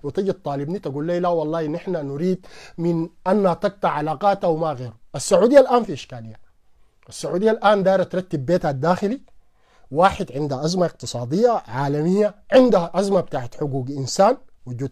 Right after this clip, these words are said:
ترامب الآن في المشهد، غياب ترامب في المشهد، ده استدعى إنه السعودية تمشي على عجل وتبدأ بالمصالحة،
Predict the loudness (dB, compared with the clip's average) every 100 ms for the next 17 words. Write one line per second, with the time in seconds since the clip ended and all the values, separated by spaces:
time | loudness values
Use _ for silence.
0 | -6 -2 0 -2 -6 -4 -6 -6 -8 -8
1 | -8 -12 -20 -10 2 8 8 8 2 0
2 | 0 -4 -4 -4 -4 -10 -14 -20 -20 -20
3 | -16 4 8 8 8 6 8 8 8 4
4 | 4 2 2 4 8 8 6 -2 -2 -2
5 | -4 -4 -6 -2 2 6 4 2 _ _
6 | _ -20 -20 _ -20 _ -6 4 6 8
7 | 8 8 6 2 6 8 8 4